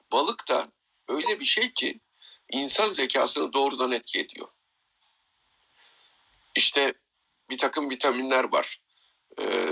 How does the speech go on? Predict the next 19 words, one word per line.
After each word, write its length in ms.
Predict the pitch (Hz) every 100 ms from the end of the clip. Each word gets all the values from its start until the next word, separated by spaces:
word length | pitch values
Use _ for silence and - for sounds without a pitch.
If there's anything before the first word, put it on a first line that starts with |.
| - - - 117
değil 140 | 143
mi? 160 | 131 - - _ -
Ee, 60 | -
omega 500 | - 120 113 98 92
falan. 360 | - 82 - _ _ _ _ _ -
Onları 460 | 131 131 131 143 -
bir 80 | 127
haplarla 520 | - - 131 123 110
falan 220 | - 117
alıyor 300 | 117 76 -
insanlar. 460 | - - - 151 -
Halbuki 320 | - 110 -
bu 200 | 113 101
balıkta 420 | - 123 - 98 -
var. 160 | - - _ _ _ _ _ _ - - - -
Şimdi 500 | - 247 240 190 - _ _ _ _ - - - _ _ _ - - _ _ _ _ _ _ _ _ _ _ -
balığımızdan 600 | - 170 202 196 - 214
istifade 520 | 196 - - 139 123 120
edemiyoruz. 600 | 92 - - - -